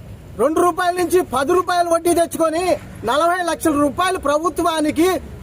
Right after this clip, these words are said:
చెల్లించాం. నలభై లక్షల రూపాయలు వడ్డీకి తెచ్చుకున్నది కట్టేదానికి లేక, వడ్డీకి లేక,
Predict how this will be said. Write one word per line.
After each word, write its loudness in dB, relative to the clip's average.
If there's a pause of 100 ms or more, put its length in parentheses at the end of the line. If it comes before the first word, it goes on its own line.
చెల్లించాం. 0 (800)
నలభై 2
లక్షల -2
రూపాయలు 2 (240)
వడ్డీకి 2
తెచ్చుకున్నది 0 (360)
కట్టేదానికి -2
లేక, 0 (200)
వడ్డీకి 2
లేక, 0